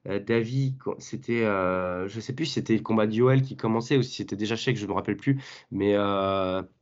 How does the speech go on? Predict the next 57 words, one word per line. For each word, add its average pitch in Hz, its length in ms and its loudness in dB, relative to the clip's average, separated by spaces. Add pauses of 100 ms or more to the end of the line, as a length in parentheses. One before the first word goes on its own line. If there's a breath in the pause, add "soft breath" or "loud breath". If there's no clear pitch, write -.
(160)
il 107 100 -6
voulait 131 220 6
partir 135 340 0
assez, 131 340 2
enfin, 131 140 -2
il 127 60 2
fallait 143 240 -2
qu'il 127 100 -10
parte 127 220 -4
assez 123 180 -4
vite 139 160 -4
pour 98 120 -10
regarder 104 300 -2
la 104 120 0
suite, 156 180 -8
justement. 127 400 -2 (400 loud breath)
Et 120 40 -2
au 117 40 0
final, 143 300 0
il 110 80 0
est 104 40 -2
resté 110 240 -2
avec 107 140 -2
nous 131 80 -2
quasiment 127 580 0
onze 135 220 0
minutes, 135 280 4
je 135 60 -12
crois, 120 160 -4
de 120 60 -2
mémoire. 127 380 0 (420 loud breath)
Et, 113 240 2
euh, 98 460 0
et 113 100 -2
d'une 117 160 0
simplicité, 151 760 0
d'une 120 200 0
eff-, 135 220 2
enfin, 117 120 0
d'une, 110 400 0
d'une, 101 540 -2
d'une 117 200 -2
pertinence 151 480 2
dans 135 140 2
son 135 160 -2
propos. 135 340 2
Il 131 80 6
explique 113 360 -6
les 127 40 0
choses, 131 280 0
il 107 80 -6
prend 127 160 -2
le 131 100 2
temps, 143 300 4
il 123 100 4
est 110 60 2
ambitieux. 135 880 2